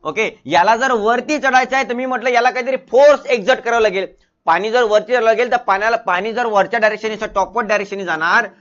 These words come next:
त्याला काहीतरी फोर्स लागणार आहे. काय लागणार आहे? फोर्स. पाणी स्वतः काहीतरी फोर्स लागणार. कोणावरती? सॉइलच्या पार्टिकलवरती पाणी नेहमी फोर्स लावत चालेल. आणि याच्यामध्ये जर एवढं पाणी गेलं,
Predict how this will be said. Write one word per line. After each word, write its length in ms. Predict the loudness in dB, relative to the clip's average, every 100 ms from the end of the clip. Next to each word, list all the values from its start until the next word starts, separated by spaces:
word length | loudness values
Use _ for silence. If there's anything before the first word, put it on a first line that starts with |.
| -14 -4
त्याला 180 | -2
काहीतरी 240 | -2 -4 -6
फोर्स 280 | 2 2 2
लागणार 300 | 0 0 -4
आहे. 240 | -6 -8 _ _
काय 140 | 0 0
लागणार 260 | 0 -4
आहे? 180 | -2 -2
फोर्स. 400 | -4 0 2 2 -2 _ _ -6
पाणी 240 | -4 -4
स्वतः 240 | -8 -4 -4
काहीतरी 260 | -2 -6
फोर्स 320 | 0 2 2 2
लागणार. 360 | -2 -2 -6
कोणावरती? 680 | -4 -2 0 -2 -2 0 -2 -4 _ 0
सॉइलच्या 340 | 0 4 2
पार्टिकलवरती 680 | 4 0 2 0 0 0 0
पाणी 240 | 0 -2
नेहमी 220 | -4 -6
फोर्स 280 | -2 2 2 2
लावत 160 | 0
चालेल. 260 | 0 -8 -10 _ _ _
आणि 200 | -4 2
याच्यामध्ये 420 | 2 2 0 -2
जर 120 | -2 0
एवढं 300 | 2 2 2
पाणी 240 | 2 0
गेलं, 300 | -2 0